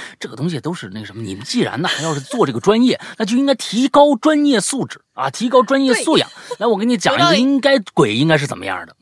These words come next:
Speaker 1: 哎呦，这是，就是、就是免费的给他们上一课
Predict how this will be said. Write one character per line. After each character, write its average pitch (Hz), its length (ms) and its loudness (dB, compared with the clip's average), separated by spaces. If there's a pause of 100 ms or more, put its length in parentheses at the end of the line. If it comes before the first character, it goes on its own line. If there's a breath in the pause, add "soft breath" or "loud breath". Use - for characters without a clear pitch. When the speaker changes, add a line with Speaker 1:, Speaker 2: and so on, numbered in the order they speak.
Speaker 1:
哎 139 60 -2
呦， 110 260 -6
这 175 100 -12
是， 151 180 -12
就 147 140 -12
是、 156 180 -18 (380 loud breath)
就 - 100 -14
是 247 100 -6
免 147 280 -2
费 294 260 -2
的 110 140 -8
给 - 120 -20
他 - 60 -20
们 135 80 -10
上 254 220 0
一 - 60 -18
课 - 200 -10